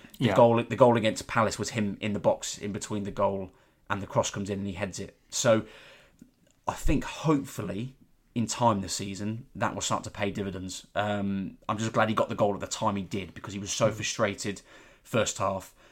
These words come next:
Speaker 1: He looked angry coming out for the second half, and, and Dan Bentley had to have a, you know, quite a, a big pep talk with him going out for the second half, which clearly worked. Two minutes later, he equalised, and, um, I'm just hoping the timing will, will be,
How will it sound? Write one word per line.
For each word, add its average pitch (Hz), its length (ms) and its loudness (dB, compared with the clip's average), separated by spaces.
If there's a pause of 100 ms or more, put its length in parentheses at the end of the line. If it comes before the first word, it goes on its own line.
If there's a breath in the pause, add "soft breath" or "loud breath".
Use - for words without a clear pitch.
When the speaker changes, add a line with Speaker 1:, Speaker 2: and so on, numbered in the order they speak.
(300 soft breath)
Speaker 1:
He - 120 -8
looked - 240 -6 (220)
angry 113 360 2
coming 104 240 -4
out 98 140 -4
for - 40 -18
the 107 80 -6
second 107 300 -4
half, 98 180 -6
and, 104 180 -4
and 101 140 -6
Dan 104 200 2
Bentley 104 260 2
had 101 160 -8
to 101 60 -8
have 98 120 -4
a, 98 180 -4
you 104 100 -8
know, 95 260 -8
quite 104 240 0
a, 101 220 -2 (260 soft breath)
a 92 80 -10
big 104 200 -2
pep - 200 -8
talk 107 240 -4
with 101 100 -4
him 98 120 -8
going 104 200 -2
out 101 140 -6
for - 60 -16
the 101 60 -10
second - 280 -6
half, 101 260 -2
which - 240 -10
clearly 107 280 0
worked. 104 420 0
Two 120 160 2
minutes 110 200 0
later, 107 260 0
he 104 100 0
equalised, 101 480 -2
and, 104 280 -2
um, 104 300 2
I'm 113 140 0
just 117 160 -2
hoping 110 260 4
the 104 60 -2
timing 101 500 -2
will, 98 100 -6
will 101 140 -6
be, 98 220 -6